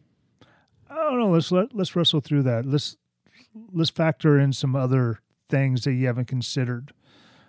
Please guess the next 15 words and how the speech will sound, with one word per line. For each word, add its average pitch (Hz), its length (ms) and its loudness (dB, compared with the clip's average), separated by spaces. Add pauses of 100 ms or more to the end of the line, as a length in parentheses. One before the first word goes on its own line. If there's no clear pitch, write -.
(160)
My 139 140 4
wife 127 280 2
has 135 180 0
been 143 200 0
that 135 180 -4
community 131 580 -2
where 123 200 0
we're 123 240 0
making 127 360 -2
decisions 123 540 -2
as 117 160 -4
a 117 40 -10
family, 127 600 -2
and, 110 260 -4 (720)
and, 113 680 -4